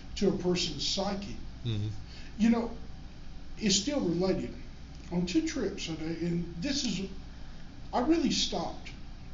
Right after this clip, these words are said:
Speaker 1: after the second incident I'm gonna relay. These are quick, but I stopped doing the solo stuff after this.
Speaker 2: Mm-hmm.
Speaker 1: The first,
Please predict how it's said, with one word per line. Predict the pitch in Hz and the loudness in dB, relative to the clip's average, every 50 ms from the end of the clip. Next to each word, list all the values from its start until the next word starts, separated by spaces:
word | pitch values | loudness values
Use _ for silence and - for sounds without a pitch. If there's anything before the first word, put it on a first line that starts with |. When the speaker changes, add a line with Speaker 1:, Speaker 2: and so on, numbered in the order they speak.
| - - | -6 -4
Speaker 1:
after | 160 170 165 - - 156 | -2 -2 -2 -4 -6 -6
the | 123 117 131 120 | -6 -6 -6 -4
second | - - - 165 - - 151 131 - | -2 -2 -2 -2 -2 -4 -6 -4 -2
incident | 175 170 - - - 139 139 139 | -2 0 0 -2 -4 -4 -4 -4
I'm | 143 147 147 | -4 -4 -4
gonna | 147 143 143 139 | -4 -4 -4 -2
relay. | 143 143 139 147 147 143 139 | -2 -2 -2 -2 -2 -2 -2
These | 135 170 196 185 185 | -2 0 0 0 0
are | 165 | -2
quick, | - - - 180 170 165 156 - - - - - - - - - - - 165 | -4 -4 0 0 2 2 0 -2 -4 -6 -8 -8 -8 -8 -10 -10 -8 -4 -4
but | 170 170 | -2 -2
I | - 185 196 190 | 2 2 4 4
stopped | 190 - - - - 254 226 226 - - - - - - - - | 4 2 0 2 0 0 0 0 -4 -6 -6 -8 -8 -8 -6 -2
doing | 185 196 190 175 165 160 | 2 4 4 4 4 2
the | - | 0
solo | - - - 185 170 165 151 127 127 - | 0 0 2 2 2 0 0 -2 -4 -2
stuff | - - - - 151 131 120 - - - 143 147 | 0 0 0 -2 -2 -8 -6 -8 -8 -6 -6 -6
after | 127 - - 127 120 113 | -6 -6 -8 -10 -10 -10
this. | 113 110 107 101 - - - - - 123 | -10 -10 -10 -10 -8 -10 -10 -10 -8 -8
Speaker 2:
Mm-hmm. | 117 107 101 98 - - - - - | -6 -6 -6 -6 -6 -8 -8 -8 -6
Speaker 1:
The | 170 | -6
first, | 160 - 254 269 254 202 - - | -4 -2 -2 0 0 0 0 -2